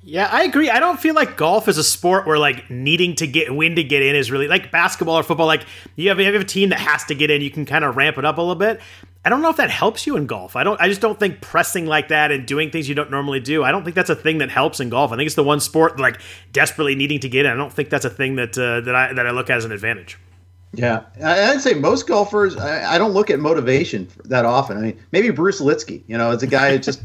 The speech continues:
Speaker 2: <laughs> play as few cur-, tournaments as possible to keep his card. You know, that, that may be, uh, the one exception to that. But, uh, no, it's just very, very rare that you think, like, "Oh, well, he needs to have it." Okay, well, I didn't think of it that way. Yeah, I, I,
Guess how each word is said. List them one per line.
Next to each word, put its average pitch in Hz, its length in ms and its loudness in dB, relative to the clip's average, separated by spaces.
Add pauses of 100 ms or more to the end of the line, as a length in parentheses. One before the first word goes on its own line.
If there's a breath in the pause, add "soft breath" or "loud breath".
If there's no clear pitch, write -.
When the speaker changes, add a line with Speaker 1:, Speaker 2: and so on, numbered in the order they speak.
Speaker 2:
<laughs> 135 100 -10
play 170 160 2
as 120 100 0
few 180 240 -2
cur-, 196 280 -2
tournaments 175 440 2
as 139 120 -4
possible 147 440 0
to 131 60 -2
keep 143 220 -4
his 135 140 -2
card. 120 520 2 (280 loud breath)
You 151 80 2
know, 127 240 4
that, 170 220 0
that 208 300 0
may 151 180 0
be, 165 280 2
uh, 143 160 4
the 135 120 2
one 139 380 -2
exception 147 460 -4
to 113 80 0
that. 101 320 -4
But, 117 440 4
uh, 120 340 4
no, 143 260 2
it's 170 280 2
just - 200 -4 (320 loud breath)
very, 170 340 0
very 190 320 2
rare 170 260 2
that 139 140 -2
you 143 80 -2
think, 135 200 -6
like, 127 220 -10
"Oh, 135 240 0
well, 139 120 2
he 113 120 -4
needs 156 380 2
to 135 100 0
have 95 160 -2
it." 98 60 -6
Okay, 127 360 2
well, 120 400 2
I 135 140 0
didn't 147 160 -2
think 208 140 0
of - 80 0
it 90 100 -4
that 180 240 0
way. 76 140 -8
Yeah, 92 180 -4
I, 113 220 0
I, 131 120 2